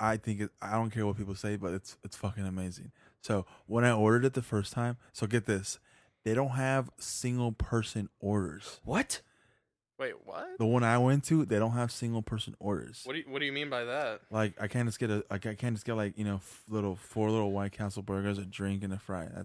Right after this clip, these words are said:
Speaker 1: I can't get, I couldn't get that, that one.
Speaker 3: Sounds like they were just fucking with you.
Speaker 1: No, no, no. I looked at the menu.
Speaker 2: <laughs> I look
Speaker 1: I ordered the number one, which was, like,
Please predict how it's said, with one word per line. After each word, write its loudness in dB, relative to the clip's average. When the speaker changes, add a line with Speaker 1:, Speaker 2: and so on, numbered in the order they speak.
Speaker 1:
I -10
can't -6
get, -4
I -10
couldn't -2
get 0
that, -8
that -4
one. -8
Speaker 3:
Sounds -14
like -10
they -8
were -6
just -14
fucking -10
with -14
you. -6
Speaker 1:
No, 8
no, 10
no. 0
I 4
looked 6
at 4
the 4
menu. 4
Speaker 2:
<laughs> -20
I 4
look 4
Speaker 1:
I 4
ordered 6
the 4
number 4
one, 8
which 4
was, 6
like, 4